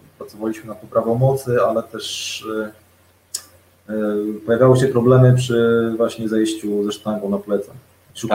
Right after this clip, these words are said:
Speaker 1: Szukaliśmy
Speaker 2: bó-, bólowe problemy, czy?
Speaker 1: Tak, bólowe problemy w odcinku lędźwiowym, ciężkie do, do poprawy, ciężkie do diagnozowania, po prostu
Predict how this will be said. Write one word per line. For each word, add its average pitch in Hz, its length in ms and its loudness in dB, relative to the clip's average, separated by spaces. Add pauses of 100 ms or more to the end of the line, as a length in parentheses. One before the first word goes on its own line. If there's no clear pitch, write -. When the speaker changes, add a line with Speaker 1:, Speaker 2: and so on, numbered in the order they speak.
(140)
Speaker 1:
Szukaliśmy 120 140 2
Speaker 2:
bó-, 113 180 -6
bólowe 139 320 6
problemy, 147 380 4
czy? 165 240 2 (560)
Speaker 1:
Tak, 110 220 4
bólowe 120 340 8
problemy 113 800 2 (300)
w - 80 -14
odcinku 107 380 -6
lędźwiowym, 113 680 2 (1000)
ciężkie 127 400 2
do, 113 300 2
do 113 80 2
poprawy, 123 540 4
ciężkie 107 240 -6
do 110 100 -2
diagnozowania, 113 760 2
po 110 180 -6
prostu 104 500 -10